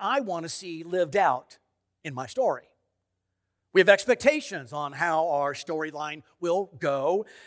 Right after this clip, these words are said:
and change appears to disrupt it. It appears to throw it all into chaos. But folks, God is faithful.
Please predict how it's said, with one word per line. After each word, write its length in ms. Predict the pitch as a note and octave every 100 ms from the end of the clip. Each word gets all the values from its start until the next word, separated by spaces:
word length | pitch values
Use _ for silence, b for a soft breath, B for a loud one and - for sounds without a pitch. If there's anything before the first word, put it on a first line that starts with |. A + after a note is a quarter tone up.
| B
and 240 | E3+ D#3
change 500 | - C#4 B3+ G#3 G#3
appears 380 | F#3+ - G#3 -
to 80 | D#3+
disrupt 460 | C#3 - E3+ E3 C#4+
it. 140 | D4
It 120 | D#3+
appears 400 | D#3 B2+ F3 F3+
to 100 | D3+
throw 320 | C#3 F3+ F3+ E3+
it 80 | -
all 300 | F3+ F3 F#3+
into 400 | E3 D3 D3 C#3+ -
chaos. 720 | D3 B2+ A#2+ - - - - _ _ _ _ _ _ _ _ _ _ _ _ _ _ _ _ _
But 120 | - G3
folks, 340 | D4 B3+ -
God 560 | D3 - B3+ C4+ F#3+ -
is 280 | D#3 C#3+ - _ -
faithful. 680 | C4+ B3+ - - D3 A#2